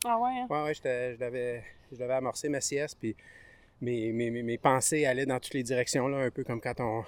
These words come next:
Speaker 2: quand on s'endort.
Speaker 1: Ouais.
Speaker 2: Alors, euh, c'est, puis quand je me suis réveillé, je me suis dit, « Ok, demain, je vais monter ça à trente minutes. »
Speaker 1: Il
Speaker 2: Pas
Speaker 1: dit
Speaker 2: plus.
Speaker 1: pas, il dit pas vingt minutes, pas plus ?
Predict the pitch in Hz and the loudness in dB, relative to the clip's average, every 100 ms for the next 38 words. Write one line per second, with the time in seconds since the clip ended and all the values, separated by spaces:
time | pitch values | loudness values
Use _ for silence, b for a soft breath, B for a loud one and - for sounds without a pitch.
0 | - 127 123 - 113 110 131 - 214 190 | -6 -6 -4 -4 0 0 -2 0 6 8
1 | 120 113 107 117 107 104 104 98 104 101 | 6 0 -4 -2 0 -2 -4 -6 -6 -8
2 | 98 - - - 120 110 104 b b b | -10 -10 -12 -6 -2 -2 -2 b b b
3 | b 127 120 - - 127 156 139 139 - | b -6 -6 -8 -14 -2 4 4 4 0
4 | 135 123 127 151 131 - 127 - 123 123 | 2 4 4 2 0 0 0 2 0 4
5 | 127 135 151 160 - 113 123 120 120 117 | 4 4 2 0 -4 -2 0 2 2 0
6 | 143 - 127 - 160 - 131 131 156 - | -2 2 2 2 0 4 4 4 0 -6
7 | b b b 226 196 - 262 269 262 240 | b b b 4 6 10 8 8 4 2
8 | 214 285 285 269 294 294 277 302 370 440 | 2 4 6 8 6 10 8 8 4 2
9 | - - - - | -4 -16 -16 -18